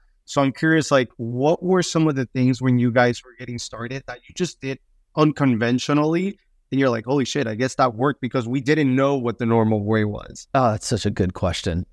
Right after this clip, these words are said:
Speaker 2: That's a phenomenal question. Um, I would say the two that stand out, uh, actually, I'm gonna tell you the one because it's gonna resonate with what you guys do. So when we were raising money, we were raising money right around two thousand eleven,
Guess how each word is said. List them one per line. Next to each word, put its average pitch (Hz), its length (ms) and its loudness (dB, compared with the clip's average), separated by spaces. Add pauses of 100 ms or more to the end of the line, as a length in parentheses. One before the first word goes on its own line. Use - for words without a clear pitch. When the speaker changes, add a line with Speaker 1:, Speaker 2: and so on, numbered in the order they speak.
Speaker 2:
That's 113 140 -2
a 107 80 -2
phenomenal 95 520 -2
question. 82 520 -8 (480)
Um, 127 340 2 (120)
I 139 80 2
would 156 160 2
say 151 200 2
the 123 140 0
two 151 400 0
that 123 200 0
stand 113 520 0
out, 101 300 2 (300)
uh, 104 420 0 (1400)
actually, 170 280 4
I'm 208 80 6
gonna 226 140 4
tell 160 200 0
you 131 120 2
the 120 100 0
one 104 240 0
because 113 220 -2
it's 127 140 -4
gonna 143 180 0
resonate 107 380 0
with 98 120 -2
what 101 140 -2
you 95 140 0
guys 85 260 -2
do. 78 220 -4 (520)
So 143 440 2 (240)
when 139 260 2
we 151 220 2
were 180 240 4
raising 135 460 0
money, 117 240 2
we 113 80 0
were 113 60 0
raising 123 340 2
money 117 260 2
right 123 160 2
around 123 260 2
two - 180 -4
thousand 110 340 0
eleven, 104 580 0